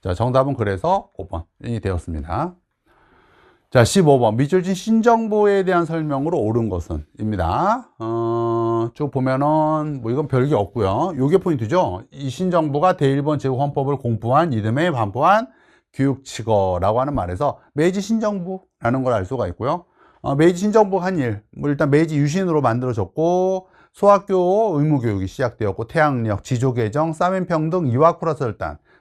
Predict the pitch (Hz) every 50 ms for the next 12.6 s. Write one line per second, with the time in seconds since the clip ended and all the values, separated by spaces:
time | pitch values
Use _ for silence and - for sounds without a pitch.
0 | _ _ - 160 175 180 190 170 143 131 123 - 170 165 160 156 156 165 151 139
1 | 135 127 135 127 107 98 98 92 98 101 - - - 175 185 185 - 214 214 220
2 | 220 202 - - 190 196 175 - - 131 127 113 117 98 92 87 76 78 80 -
3 | _ _ _ _ _ - 107 95 92 113 170 202 196 - - - _ _ - -
4 | 202 202 185 208 202 208 196 202 220 220 214 208 208 196 202 196 - - - 117
5 | 120 123 131 151 156 170 170 151 156 143 - - 113 98 90 - 151 151 135 117
6 | 107 165 180 - 208 202 180 123 104 104 101 - 87 87 85 80 98 104 104 110
7 | 104 87 82 - - 110 151 190 240 - _ - 175 165 160 143 139 131 127 120
8 | 113 - 214 208 196 175 123 98 85 82 - _ _ _ _ _ - 120 120 131
9 | 123 113 110 113 123 147 170 202 254 _ _ _ _ _ _ _ _ _ - -
10 | 165 160 156 120 104 104 101 95 101 127 147 151 - 165 160 139 175 151 131 131
11 | 156 180 202 - - 190 180 160 - - 139 131 156 180 185 160 131 139 139 -
12 | 202 190 185 180 160 180 180 - - 180 110 92